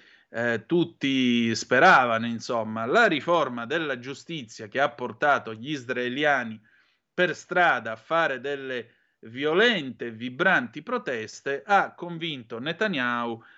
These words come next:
a posticipare, a posticip-, no, no, no, non me la sento, non me la sento, no, no, no, vi prego.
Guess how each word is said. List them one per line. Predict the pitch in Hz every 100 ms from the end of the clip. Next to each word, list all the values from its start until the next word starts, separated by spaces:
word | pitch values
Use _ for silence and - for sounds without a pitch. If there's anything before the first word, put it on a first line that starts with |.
| -
a | - 151 135 _
posticipare, | - 254 - 185 165 214 185 135 120 117 117 110 _ _ -
a | 135
posticip-, | - 240 208 - 151 160 147 -
no, | 135 143 117 117
no, | 131 131 120
no, | 123 127 117
non | 120 123
me | 123
la | 123 113
sento, | 123 113 110 101 107 - - - _
non | 123 143
me | 151 151
la | 143
sento, | - 147 131 117 127
no, | 123 131 113
no, | 113
no, | 113 110 107
vi | 110
prego. | 113 131 120 110 113